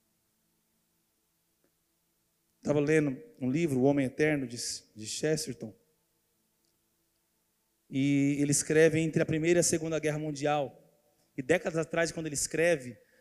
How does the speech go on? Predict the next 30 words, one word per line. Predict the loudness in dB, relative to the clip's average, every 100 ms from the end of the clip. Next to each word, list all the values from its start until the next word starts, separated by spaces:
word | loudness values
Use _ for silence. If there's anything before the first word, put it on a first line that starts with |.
| -6
havia | -4 0 -2
um |
conceito | 0 -2 2 2 2 0 -4 -10 -12
filosófico | -6 -4 -2 -4 -4 -4 -6 -8 -6 -6 _ _ _ _
de | -14
paz | -14 _ 0 0 -2 -4
universal. | -4 -4 -6 -6 -4 -2 -2 -6 _ _ _ _ _ _ _ _ _ _ _ -2
E |
aí | 0 2
veio | 2
as | 2
guerras | 2 2 2
mundiais | 2 2 2 2 -2
e |
frustrou | -4 -4 -2 0 0
eles. | 0 -4 -10 -14 -18 _
Cem | -6 -2 -2
anos | 0 0
atrás, | 0 0 -2 -2 -6 -14
cem | -10 -6
anos | -4 -4
atrás, | -6 -10 -12 -18 _ -2
foi | -2
escrito | -2 -8
esse | -6
livro. | -6 -6 -10 _ _ _ _ _ _ _ _ _ _ _ _ _ _ _ _ _ _
Noventa | -8 -6 -4
e | -4
poucos | -8 -8 -14
anos. | -14 -18